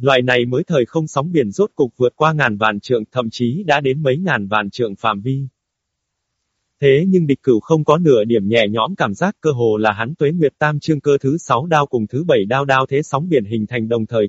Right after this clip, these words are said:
cái kia hư không trên cầu thang oanh từ trước đến nay cuồng bạo đạo vận lực lượng đột ngột cường đại rồi gấp mười lần cũng không dừng lại.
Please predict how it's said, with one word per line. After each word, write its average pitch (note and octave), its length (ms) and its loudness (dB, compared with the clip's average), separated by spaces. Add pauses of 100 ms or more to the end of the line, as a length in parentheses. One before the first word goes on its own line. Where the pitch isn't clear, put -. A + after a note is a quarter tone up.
cái D3 140 -2
kia D#3 160 0
hư C#3+ 220 -2
không C#3+ 240 -2
trên C#3 220 0
cầu A#2 240 2
thang C#3+ 200 -2
oanh C3+ 200 0
từ A2+ 180 0
trước F#3 200 -2
đến C3+ 220 -2
nay D#3+ 220 0
cuồng G#2+ 240 0
bạo G2+ 180 2
đạo G#2+ 240 2
vận A#2+ 140 0
lực A#2 220 -4
lượng A#2 240 -2
đột A#2+ 160 -2
ngột A#2 180 -4
cường A2 220 -2
đại G#2 240 0
rồi G#2+ 240 -2
gấp F#3+ 140 -4
mười C3+ 180 0
lần G#2 240 0
cũng B2+ 220 -6
không C#3+ 240 -2
dừng A#2 200 -2
lại. F#2 240 -2